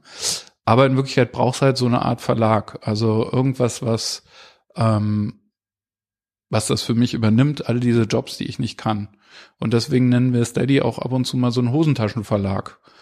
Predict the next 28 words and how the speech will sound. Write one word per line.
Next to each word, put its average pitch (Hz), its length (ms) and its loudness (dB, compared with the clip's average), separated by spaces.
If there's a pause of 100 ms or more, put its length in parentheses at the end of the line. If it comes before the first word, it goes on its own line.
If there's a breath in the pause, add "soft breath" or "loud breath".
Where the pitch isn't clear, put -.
(160 soft breath)
Also 113 360 2
das 113 220 -4
ist 117 180 -8
wie 135 120 2
ein, 131 260 -2
wie 110 80 2
ein 110 240 2
Werkzeug, 165 680 2 (300 loud breath)
das - 180 -4
dir 123 140 2
hilft, 139 300 2
diese 120 160 2
Beziehung 139 440 0
zwischen, 120 520 -4
zwischen 117 260 -4
dir 139 240 2
und 135 140 0
deinen 117 440 -2 (280 loud breath)
Mitgliedern, 143 580 2
nennen 139 260 2
wir 135 120 2
die, 131 160 0
wir 127 80 0
nennen 113 180 0
sie 123 120 -4
eben 123 120 0
nicht 156 220 -2
Abonnenten, 139 680 2